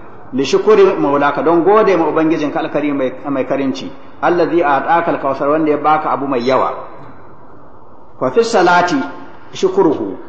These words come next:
bil ala, in a, da an ka ce shi sallah, ashe akwai gode ma Allah da gaɓuɓuwa a zahirati bayyanannu wal baɗina da ɓoyayye. Don mai sallah kun ga yana motsi, sannan kuma cikin zuciya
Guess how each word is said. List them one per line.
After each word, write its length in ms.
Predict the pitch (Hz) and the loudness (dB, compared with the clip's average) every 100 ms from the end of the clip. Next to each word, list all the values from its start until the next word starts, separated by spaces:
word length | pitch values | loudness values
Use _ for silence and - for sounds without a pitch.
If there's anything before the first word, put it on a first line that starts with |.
| - - - - - - - | -16 -18 -18 -16 -16 -14 -4
bil 180 | 143 160 | 0 2
ala, 400 | 139 131 131 135 | 2 2 0 0
in 160 | 220 226 | 0 0
a, 260 | 175 175 | 0 0
da 160 | 160 165 | 2 0
an 80 | 185 | 0
ka 80 | |
ce 140 | - 175 | 0 -2
shi 180 | 160 151 | 0 0
sallah, 400 | 175 160 143 85 - - - - | 2 4 2 0 -6 -14 -12 -8
ashe 220 | 123 208 | 0 0
akwai 260 | - 170 165 | 2 2 4
gode 300 | 196 180 151 | 4 4 4
ma 160 | 147 | 2
Allah 240 | 185 180 135 | 2 2 2
da 80 | |
gaɓuɓuwa 480 | 131 156 151 151 156 131 | 0 0 -2 0 2 2
a 60 | 127 | 2
zahirati 360 | 151 147 139 127 | 0 0 -2 -2
bayyanannu 500 | 120 123 120 143 165 | -2 -2 -2 -2 0
wal 120 | 131 | 0
baɗina 380 | 151 156 131 131 | 0 -2 -4 -6
da 80 | |
ɓoyayye. 460 | 113 110 107 107 104 - - 117 | -6 -6 -6 -6 -8 -12 -6 0
Don 120 | 175 | 2
mai 140 | 185 156 | 4 2
sallah 460 | 175 185 175 160 | 2 2 2 2
kun 120 | 170 | 2
ga 80 | 165 | 2
yana 180 | 170 156 | 2 2
motsi, 360 | 135 131 135 170 | 2 0 0 0
sannan 280 | 170 151 151 | 0 -2 -2
kuma 140 | 156 | -2
cikin 220 | 156 160 | -2 0
zuciya 560 | 165 165 147 156 160 | 0 0 2 2 2